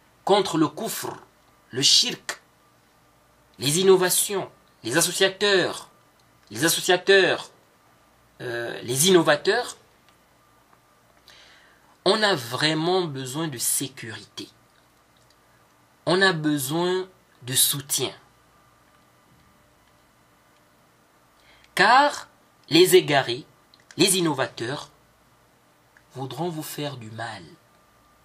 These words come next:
vous faire, euh, vous faire peur, vous empêcher de parler. Ils vont vous menacer. C'est pourquoi,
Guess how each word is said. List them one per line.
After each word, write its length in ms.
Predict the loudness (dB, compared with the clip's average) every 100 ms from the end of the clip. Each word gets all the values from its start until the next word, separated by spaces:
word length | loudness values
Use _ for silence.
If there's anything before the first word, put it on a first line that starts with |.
| _ _ _ _ _ _ _ _ _ -12
vous 100 | -12
faire, 460 | -6 -6 -6 -10 _ _ _ _ _ _ _ _ _ -18
euh, 240 | -14 -14 -12
vous 180 | -10 -8
faire 320 | -4 -4 -4
peur, 600 | 4 4 4 -2 -10 -18 _ _ _ _ _ _ _ -20 -8
vous 200 | -4 -2
empêcher 460 | -4 -4 -2 0
de 80 | 0
parler. 600 | -2 0 2 2 -4 -6 -10 _ _ _ _ _ _ _ _ _ _ _ _
Ils 80 | -8
vont 120 | -2
vous 140 | -2 0
menacer. 680 | 4 4 4 2 0 -2 -6 _ _ _ _ _ _ _ _ _ _ _ _ _ _ _ _
C'est 180 | -12 -12
pourquoi, 560 | -12 -14 -6 -6 -6